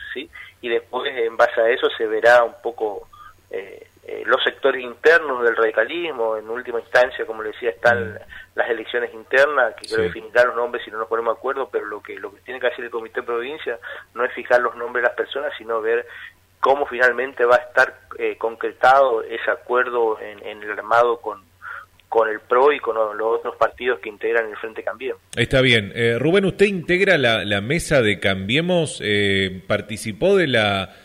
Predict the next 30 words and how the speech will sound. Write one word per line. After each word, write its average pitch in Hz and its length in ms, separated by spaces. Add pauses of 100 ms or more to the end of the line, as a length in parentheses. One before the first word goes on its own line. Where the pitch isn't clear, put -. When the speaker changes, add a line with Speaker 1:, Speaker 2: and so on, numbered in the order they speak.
(240)
Speaker 2:
de 98 120
la 101 120
reunión 131 520
cuando 104 400
vino 107 880
el 92 260
ministro 107 380
del 101 80
Interior, 104 300
Rogelio 110 360
Frigerio, 151 580
o 101 160
no? 90 240 (640)
Speaker 1:
Sí, 123 380
estuve 127 320
presente, 135 560
integro 120 320
la 120 120
mesa 117 240
de 113 60
Cambiemos. 120 640
Eh, 101 400 (280)
sí, 135 180
sí, 135 160
sí, 123 140 (280)
correcto. 113 440 (180)
Speaker 2:
Le 127 160
quiero 170 260
preguntar 127 440
entonces, 143 680